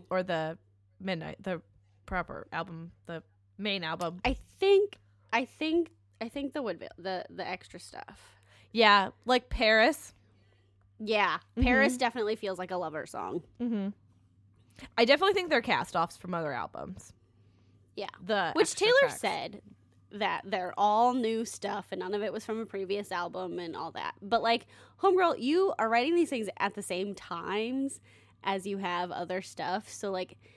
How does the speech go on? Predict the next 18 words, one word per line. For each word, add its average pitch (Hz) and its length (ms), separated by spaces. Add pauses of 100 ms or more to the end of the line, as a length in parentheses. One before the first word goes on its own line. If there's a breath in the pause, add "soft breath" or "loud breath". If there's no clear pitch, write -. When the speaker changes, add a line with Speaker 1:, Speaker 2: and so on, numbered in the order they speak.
(140 soft breath)
Speaker 2:
maybe 202 260
it 226 80
just 190 200
didn't 160 320
fit 170 380 (100)
or 170 140
whatever, 156 500
like, 147 340 (460 soft breath)
'cause 262 120
she 262 400
talks 339 280
about 214 140
how 185 180
it's, 196 100
like, 185 160
thirteen 202 420
sleepless 185 340
nights 185 280